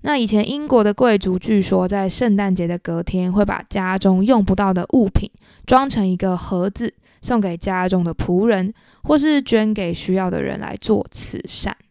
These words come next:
那因为是装在盒子里面，box，所以就变成了 Boxing Day。澳洲啊，身为前英国的殖民地，也算是延续了这项传统。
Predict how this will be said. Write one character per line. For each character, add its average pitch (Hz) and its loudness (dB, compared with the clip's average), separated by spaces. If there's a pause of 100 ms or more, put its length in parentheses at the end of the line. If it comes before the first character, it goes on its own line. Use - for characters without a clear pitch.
(600)
那 247 -4
因 277 -4
为 294 6
是 277 2
装 214 2
在 214 -2
盒 202 -2
子 233 -4
里 190 -4
面， 196 -4 (220)
box， - -4 (240)
所 226 4
以 208 4
就 208 4
变 202 0
成 175 -4
了 170 -4
Boxing 202 -4
Day。 - -6 (1120)
澳 302 8
洲 240 8
啊， 202 4
身 240 -2
为 208 2
前 190 -2
英 220 -2
国 190 0
的 180 -2
殖 180 -2
民 175 -2
地， 196 -4 (140)
也 208 -2
算 262 2
是 254 -2
延 196 2
续 240 0
了 196 2
这 196 -2
项 190 -2
传 185 -2
统。 220 0